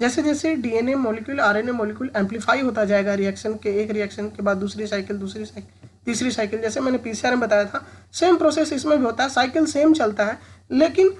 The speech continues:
detection साथ साथ होते चलता है क्योंकि इसमें हम लोगों ने fluorescent molecule tag कर रखा है, ठीक है। तो fluorescently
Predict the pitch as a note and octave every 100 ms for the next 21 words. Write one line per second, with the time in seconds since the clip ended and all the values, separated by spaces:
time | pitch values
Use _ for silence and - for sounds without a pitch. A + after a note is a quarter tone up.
0 | - G3+ C#4 C#4+ D4 - F#4 - C#4 F4
1 | D4+ C#4+ - A#3 A#3 A3 A3 B3 C4+ -
2 | C4 B3+ C#4 C4+ B3 B3 B3 D4+ D#4+ A3+
3 | A3 A3 C#4+ C#4+ A3 G#3 G#3 C#4 C4 F#3+
4 | F3 E3+ D#3 C3+ C3 G#2+ G#2+ - _ -
5 | C#4 G4 - - - - F#4 F4+ - -
6 | C4+ C4+ - D#4+ D#4 E4